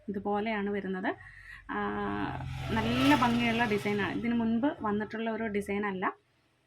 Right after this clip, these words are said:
അപ്പോൾ അതിൻ്റെ അഞ്ച് കളേഴ്സാണ് ഈ കാണിക്കുന്നത്. അടിപൊളി കളേഴ്സുമാണ്. ഡാർക്ക് ഗ്രീൻ, നേവി ബ്ലൂ, മജന്ത, ലൈറ്റ് ഓറഞ്ച്, റെഡ്, ഇങ്ങനെ അഞ്ച് കളറുകളാണ് ഇതിൽ വന്നിട്ടുള്ളത്.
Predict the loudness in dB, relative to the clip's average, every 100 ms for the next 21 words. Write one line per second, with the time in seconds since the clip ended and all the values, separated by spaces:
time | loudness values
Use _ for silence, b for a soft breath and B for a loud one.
0 | -8 0 2 2 2 0 0 0 0 0
1 | -2 -2 -2 -2 -2 -2 -4 -4 -2 0
2 | 0 -2 -6 -6 -6 -2 -4 -2 -2 -2
3 | -4 -4 -4 -4 -2 -2 -2 -6 -4 -2
4 | -2 -2 0 0 -2 -2 -4 -6 b b
5 | b b -6 -4 -2 -2 0 -2 -6 -12
6 | -6 -2 -2 -2 -4 -4 -2 -2 -4 -4
7 | -6 -8 -10 -6 -4 -2 -2 -4 -4 -4
8 | -4 -4 -4 -4 -4 -4 -4 -4 -4 -4
9 | -6 -6 -4